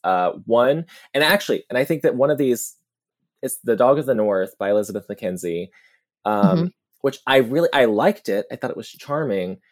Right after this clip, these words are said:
Speaker 1: but it just, <sighs> I just wanted, I had higher expectations for it.
Speaker 2: Mm-hmm.
Speaker 1: But I still think, I think a lot of people would like it. So it's not like it, it's not one that I'm like
Speaker 2: Look, this is,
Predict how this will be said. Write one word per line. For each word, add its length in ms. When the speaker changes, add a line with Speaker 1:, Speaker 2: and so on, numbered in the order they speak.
Speaker 1:
but 220
it 160
just, 460
<sighs> 300
I 100
just 260
wanted, 520
I 80
had 340
higher 280
expectations 580
for 220
it. 140
Speaker 2:
Mm-hmm. 300
Speaker 1:
But 120
I 40
still 220
think, 160
I 60
think 120
a 40
lot 60
of 40
people 120
would 100
like 180
it. 140
So 80
it's 120
not 220
like 180
it, 160
it's 180
not 260
one 160
that 80
I'm 140
like 240
Speaker 2:
Look, 300
this 340
is, 340